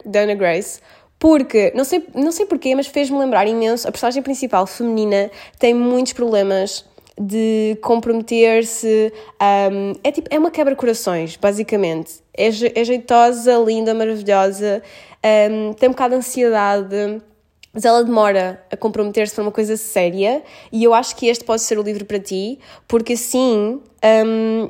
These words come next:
já não vais ser, eh, a piada no grupo de amigos nos relacionamentos, porque podes arranjar um relacionamento, ou então simplesmente lê o livro, porque tens excelente inspiração de Spice,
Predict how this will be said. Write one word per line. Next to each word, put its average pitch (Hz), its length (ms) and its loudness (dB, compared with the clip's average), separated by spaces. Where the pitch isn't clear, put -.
já 214 220 0
não 226 100 2
vais 233 160 0
ser, 214 380 2
eh, 214 760 2
a 208 60 -2
piada 196 340 0
no 196 100 -4
grupo 208 180 -8
de 208 60 -12
amigos 185 300 -4
nos 196 180 -6
relacionamentos, 185 600 -4
porque - 180 -16
podes 196 160 -2
arranjar 196 260 -4
um 185 40 -4
relacionamento, 185 540 -6
ou 247 160 4
então 285 260 -2
simplesmente 254 560 -2
lê 226 180 2
o 240 120 4
livro, 214 340 -2
porque - 180 -16
tens 233 200 -2
excelente 214 480 -2
inspiração 220 480 -4
de 208 80 -10
Spice, - 580 -2